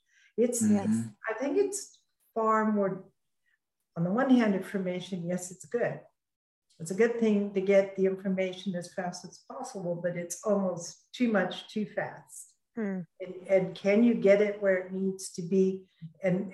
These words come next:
Speaker 1: how to, like, I don't know, like, when I think of somebody going into combat, it's like, "Oh yeah, go ho-, go over here and do this." And then, "No, no,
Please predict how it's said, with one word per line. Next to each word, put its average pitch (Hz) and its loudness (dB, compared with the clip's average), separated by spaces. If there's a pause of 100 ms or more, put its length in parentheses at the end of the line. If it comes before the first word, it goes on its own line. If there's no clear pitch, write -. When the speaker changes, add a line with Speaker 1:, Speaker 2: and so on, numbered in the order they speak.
Speaker 1:
how 196 2
to, 208 6 (120)
like, 175 -4
I 185 0
don't 214 0
know, 165 2
like, 170 0 (1000)
when 202 6
I 190 6
think 247 6
of 240 6
somebody 214 6
going 208 4
into 190 2
combat, 196 0
it's 180 -12
like, 185 0
"Oh 226 4
yeah, 220 6
go 220 6
ho-, 220 -2 (140)
go 226 4
over 262 0
here 220 6
and 170 2
do 226 -2
this." 220 2
And 196 0
then, 190 2
"No, 220 0 (840)
no, 185 2